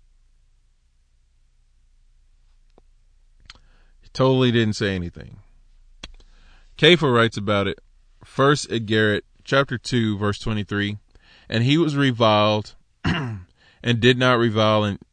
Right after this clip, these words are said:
in return. When he suffered, he did not threaten, but continued entrusting himself to him who judges justly." We have this saying in, in, uh, Hebrew says, "Baruch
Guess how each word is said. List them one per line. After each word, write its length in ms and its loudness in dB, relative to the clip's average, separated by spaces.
in 260 0
return. 760 -4
When 120 -2
he 100 0
suffered, 520 2
he 120 -2
did 140 -4
not 280 -4
threaten, 540 -2
but 180 2
continued 760 -2
entrusting 680 -2
himself 720 -2
to 200 0
him 300 0
who 220 -2
judges 680 -4
justly." 540 -4
We 100 2
have 180 8
this 160 -2
saying 360 0
in, 340 -4
in, 380 -2
uh, 460 -4
Hebrew 460 -4
says, 420 -4
"Baruch 640 0